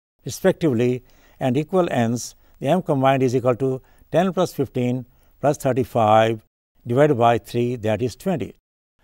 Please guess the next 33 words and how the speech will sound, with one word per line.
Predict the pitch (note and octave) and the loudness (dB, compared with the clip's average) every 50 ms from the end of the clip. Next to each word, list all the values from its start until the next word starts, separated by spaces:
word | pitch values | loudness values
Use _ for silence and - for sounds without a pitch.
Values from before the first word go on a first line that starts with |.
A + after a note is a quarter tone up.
| _ _ _ _ - - | _ _ _ _ -10 -6
Dear | C#3 E3 D#3 | -6 -6 -6
students, | - - G#3+ A3 G#3 F#3+ D#3+ D#3+ E3 - - - - | -4 -2 -2 0 0 0 -2 -4 -8 -10 -14 -18 -16
we | - B2+ D3 | -10 -6 -4
have | E3+ F3 - | -4 -4 -2
come | F#3+ G3 G3 F#3+ D#3+ | -4 -4 -2 -2 -2
to | E3+ D#3+ | -4 -4
the | D#3 C#3+ | -4 -4
conclusion | - D3+ D3+ - - F3+ F#3+ G3+ G3 D3 A2+ A#2+ G2 E2 C#2+ - - - _ - | -4 -6 -6 -2 2 4 6 6 6 6 2 0 -2 -4 -8 -14 -20 -18 _ -6
of | C#3+ C#3 C3 G#2+ | -4 -4 -2 -2
this | C#3 C#3 - - | -4 -4 -4 -4
module. | C#3 C3+ B2+ B2+ B2+ A#2+ G#2+ G2+ F2+ F2 - - - _ _ _ _ _ _ _ _ _ _ _ - | -6 -4 0 0 2 2 2 0 -2 -6 -10 -14 -20 _ _ _ _ _ _ _ _ _ _ _ -6
This | D#3+ F3+ - | -6 -4 -4
module | F#3 F#3+ F#3+ F3+ F#3 F#3+ G3 F3 | -2 -2 0 2 2 2 2 2
was | C#3+ C#3 B2+ B2+ B2+ C3+ C3+ A2+ - - - - - _ - | 2 2 2 4 2 2 0 -4 -10 -20 -20 -20 -20 _ -6
about | A#2+ C3 C#3 C#3+ D3 D#3 C#3 - - _ _ _ _ - | 0 2 2 2 2 0 -2 -6 -14 _ _ _ _ -4
mean, | C3 D3 D#3 D3 C3 A2+ G#2+ F2+ E2 F#2 F#2+ - - _ _ _ _ _ _ _ _ _ _ _ _ | -2 0 2 2 0 0 -4 -6 -8 -12 -14 -18 -20 _ _ _ _ _ _ _ _ _ _ _ _
and | - C#3 C#3+ D#3 E3+ E3+ B2+ B2 | -4 -2 0 0 0 -2 -4 -4
we | D#3 D#3 | -4 -2
have | D3+ F3 F#3 F3 D3 - | -2 -2 -2 -4 -4 -6
shown | - - E3 D3+ C3+ B2 A2+ A2 A#2 B2 A#2+ G#2+ _ _ _ _ _ _ _ _ _ - | -4 -2 0 0 2 0 0 -2 -4 -6 -8 -12 _ _ _ _ _ _ _ _ _ -8
various | A2+ C#3 E3+ G3 G#3 F#3 - - | -2 0 0 0 0 -2 -4 -4
methods | D3+ D3 C#3 D3+ D3 A#2 G#2+ | -6 -6 -4 -4 -4 -2 0
of | C3 C3 B2 - | 0 0 0 0
calculating | C3 B2 B2 G#2+ C3+ C#3+ B2+ D#3 D#3+ D#3+ D#3+ | -2 -2 -2 -2 -4 -4 -4 -4 -4 -4 -2
mean, | F3 E3+ C#3+ A#2+ G#2 F2+ E2+ F#2 - - _ _ _ _ _ _ _ - | 0 0 0 0 -2 -4 -8 -12 -16 -20 _ _ _ _ _ _ _ -6
by | B2+ B2+ | -4 -2
the | A#2+ A#2+ | -2 0
long | A#2+ C3+ D3 D#3+ E3 D#3+ | 0 -2 -2 -4 -4 -6
method, | E3 E3+ D#3 - E3+ E3+ E3+ E3+ D#3 - _ _ _ _ _ - | -6 -6 -8 -6 -6 -6 -6 -6 -6 -10 _ _ _ _ _ -10
by | A2 | -8
the | B2+ | -8
short | - - - D#3+ D#3+ D3 - | -6 -2 2 2 2 2 2
method, | B2+ A#2 G2 F#2 - G2 F2+ - - | -2 -6 -6 -6 -6 -10 -12 -12 -14